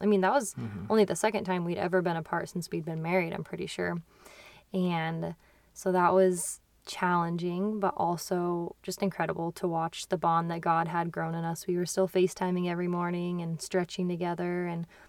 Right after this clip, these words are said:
Speaker 1: starting our day in prayer together and just getting to watch the Lord mold Evan into all of the man that he had created him to be. And that was really how I had viewed baseball from the very beginning. I do not come from a sports background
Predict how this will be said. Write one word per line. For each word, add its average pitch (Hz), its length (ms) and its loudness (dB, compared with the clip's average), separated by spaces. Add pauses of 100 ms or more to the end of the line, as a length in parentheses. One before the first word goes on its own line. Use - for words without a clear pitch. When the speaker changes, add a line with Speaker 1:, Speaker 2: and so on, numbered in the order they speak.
(100)
Speaker 1:
starting 180 380 -2
our 175 80 -2
day 175 160 -2
in 175 120 0
prayer 175 300 -2
together 175 600 -2
and 170 280 -4 (520)
just - 260 -6
getting 190 260 4
to 190 160 0
watch 165 680 0 (160)
the 180 160 2
Lord 170 540 0
mold 175 560 0 (100)
Evan 165 420 -2
into 170 640 -2 (120)
all 170 220 6
of 165 120 -2
the 165 80 -6
man 165 320 -4
that - 120 -8
he 180 140 -2
had 160 220 -6
created 170 440 -4
him 165 140 -4
to 170 120 -6
be. 175 380 -2 (460)
And 175 200 0
that 175 160 4
was 190 180 0
really 175 300 4
how 170 220 2
I 170 100 6
had 170 280 0
viewed 170 320 0
baseball 165 520 0
from - 180 -4
the 165 80 -2
very 165 300 -4
beginning. 170 460 -6
I 208 340 4
do 170 100 -2
not 175 240 2
come 175 260 -2
from 170 140 -4
a 170 60 -4
sports 165 340 -6
background 160 540 -4